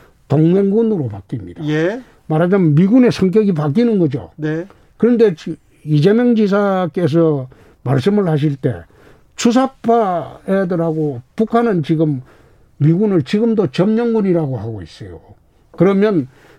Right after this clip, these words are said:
Speaker 1: 점령군이기 때문에 주한미군 철수하라는 거거든요. 그럼 이재명 지사가 안동 가서 하신 말씀이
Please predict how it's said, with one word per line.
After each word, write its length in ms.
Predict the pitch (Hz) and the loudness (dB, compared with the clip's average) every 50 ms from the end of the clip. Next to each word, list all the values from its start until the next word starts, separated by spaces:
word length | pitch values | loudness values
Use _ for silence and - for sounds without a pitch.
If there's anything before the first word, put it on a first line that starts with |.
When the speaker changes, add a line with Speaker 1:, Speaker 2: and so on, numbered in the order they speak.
| _ - | _ -2
Speaker 1:
점령군이기 840 | - 220 240 262 262 285 277 269 262 269 254 247 233 220 214 202 180 | 0 2 4 4 4 6 4 4 4 4 4 2 2 2 0 -2 -2
때문에 360 | - 214 208 214 214 214 202 | -2 -2 -2 0 0 0 0
주한미군 500 | - - 214 220 220 220 220 208 220 202 | 2 2 2 2 2 2 2 0 0 0
철수하라는 760 | - - 214 208 - 214 208 180 208 233 226 208 202 185 170 | 0 0 0 0 2 0 2 2 2 2 2 2 2 2 2
거거든요. 600 | 170 170 160 165 160 190 202 233 247 269 285 415 - _ _ _ _ - - - - - - _ | 4 2 2 2 0 0 0 0 0 -2 -4 -8 -12 _ _ _ _ -20 -20 -20 -20 -20 -8 _
그럼 200 | - 254 254 208 | 2 2 2 4
이재명 540 | 180 180 180 165 214 233 240 254 262 254 240 | 4 2 2 4 4 4 4 4 4 4 4
지사가 1000 | 233 233 202 214 226 226 214 202 202 196 196 208 208 202 202 196 190 175 156 - - | 4 2 2 2 2 2 2 2 0 0 0 2 2 2 2 2 0 -2 -4 -4 -2
안동 380 | 151 175 185 190 214 233 233 226 | 0 0 2 2 2 2 2 2
가서 260 | 220 202 - 208 190 | 2 2 2 0 -2
하신 300 | 156 175 175 - 214 190 | 0 0 -2 -2 -2 -2
말씀이 840 | 180 175 170 165 151 - - 170 165 165 165 165 180 185 175 170 | -2 -2 -2 -2 -4 -2 0 0 2 2 2 2 2 2 2 0